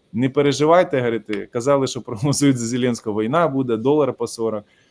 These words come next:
Ну, от. От приблизно ми зараз в цьому і знаходимося. І війна, і долар по сорок. Тому, е, зараз, е, ну, сто мільйонів, да, виглядає страшно. Переведіть в долари і піти погуляти десь, е, на Кей-стріт,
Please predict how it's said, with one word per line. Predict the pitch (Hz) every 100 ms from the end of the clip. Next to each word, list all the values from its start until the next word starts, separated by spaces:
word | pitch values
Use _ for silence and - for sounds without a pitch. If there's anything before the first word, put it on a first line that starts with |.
| _ _ _
Ну, | 123 135 143
от. | 127 104 _ _ _ _ _ _ _ -
От | -
приблизно | 170 156 147 165 143
ми | 143
зараз | 139 131 127
в |
цьому | - 139 139 123
і | 120
знаходимося. | 110 139 139 110 95 98 -
І | 101
війна, | 98 117 160 160
і | 113
долар | 113 123 113
по | 104
сорок. | 107 110 104 98 -
Тому, | 123 156 147 - _ _ -
е, | 123 127 123 113 - _
зараз, | 113 127 170 208 196 170 - - 139
е, | 135 131 120 113 107
ну, | 135
сто | 135 -
мільйонів, | 165 131 143 151 110
да, | 127
виглядає | 120 104 107 123 156 135
страшно. | - 120 113 101 - 92 - _ _ -
Переведіть | 131 135 143 170 127
в | 110
долари | 143 180 180 143 123 117 110
і | 110 110 107 104
піти | - 120 147
погуляти | 135 123 120 123 123 120 113
десь, | 104 110 101 -
е, | 110 107 107
на | 110 117
Кей-стріт, | 131 120 - - 135 147